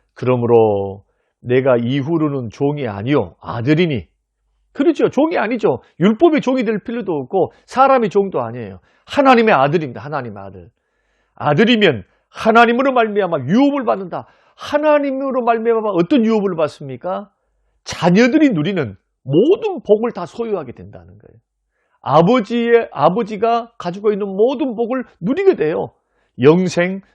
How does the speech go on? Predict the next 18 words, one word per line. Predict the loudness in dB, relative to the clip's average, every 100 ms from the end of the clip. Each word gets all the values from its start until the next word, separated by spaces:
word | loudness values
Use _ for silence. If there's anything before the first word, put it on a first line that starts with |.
| _
천국, | -6 -4 -4 -2 -2 -2 -6 _ _
보호, | 4 4 6 2 2 _ _ -8
인도, | -4 -4 2 4 4 2 _ _
때를 | -2 0 0
따라 | 0 0 0
돕는 | -2 -2 -2 -4 -4 -2
은혜, | 0 0 -2 -8 _ _
기도응답, | -4 4 6 6 4 2 2 _ _ _
구원의 | -4 2 4 4 0
복, | -2 -6 _ _ _ _ _ _ -6
이것들을 | -2 -2 -4 _ -10 -8 -10 -12 -14
다 | -10 -8 -10 -12 -8
포괄적으로 | -4 -2 -4 -6 -6 -2 0 0 -4 _ _ _ -4
유업을 | 0 2 2 0 -4
받게 | -6 -6 -12
되고 | -12 -12
최종적으로는 | -8 -2 2 2 0 -2 -2 -2 -4 -4 -6 -14 _ _ -8
영원한 | -4 -4 -6 -12 -14